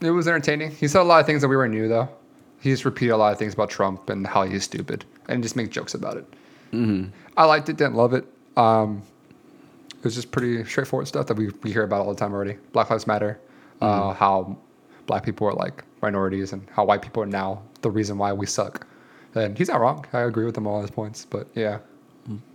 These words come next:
Speaker 2: But Dave Chappelle's a comedic, a comedic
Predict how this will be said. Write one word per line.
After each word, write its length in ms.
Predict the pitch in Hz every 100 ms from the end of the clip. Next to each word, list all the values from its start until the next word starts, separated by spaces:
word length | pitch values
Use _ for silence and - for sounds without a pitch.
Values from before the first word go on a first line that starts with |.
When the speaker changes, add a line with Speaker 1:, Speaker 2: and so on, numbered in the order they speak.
| - -
Speaker 2:
But 240 | 98 87 - - _ _ - _ _ - - -
Dave 180 | - 98
Chappelle's 400 | 101 98 101 107
a 40 | -
comedic, 600 | 101 95 90 98 98 - - _
a 160 | 107 90
comedic 800 | - 98 98 98 110 120 -